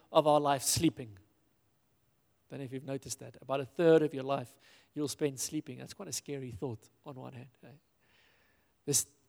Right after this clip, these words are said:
dawned on me many years ago when I was buying a bed, and beds are crazy expensive. I don't know when last you looked at the price of a bed. But a couple of months before that, I'd been in an accident and I had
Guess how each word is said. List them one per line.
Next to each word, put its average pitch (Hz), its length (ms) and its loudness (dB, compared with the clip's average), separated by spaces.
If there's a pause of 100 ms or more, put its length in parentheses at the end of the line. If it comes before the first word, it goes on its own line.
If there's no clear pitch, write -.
(140)
dawned 165 300 6
on 156 140 2
me 156 200 4
many 160 320 2
years 160 240 6
ago 151 280 4
when 139 100 0
I 135 40 -2
was 131 120 0
buying 151 340 4
a 147 60 -2
bed, 147 340 4 (480)
and 127 300 -12
beds 170 280 8
are 139 80 -2
crazy 175 360 2
expensive. 139 560 -2
I 131 40 -16
don't 131 140 -12
know 147 120 -10
when 135 120 -10
last 135 300 -8
you 127 60 -14
looked 135 200 -10
at 127 60 -16
the 127 60 -16
price 127 280 -16
of 123 80 -12
a 120 60 -12
bed. - 260 -16 (840)
But 135 160 2 (800)
a - 60 -20
couple 165 280 6
of 151 160 6
months 156 260 0
before 156 360 10
that, 151 160 6
I'd 131 160 2
been 147 140 6
in 143 100 0
an 151 80 -2
accident 143 460 -2
and 131 100 -8
I 123 100 -8
had 123 160 -8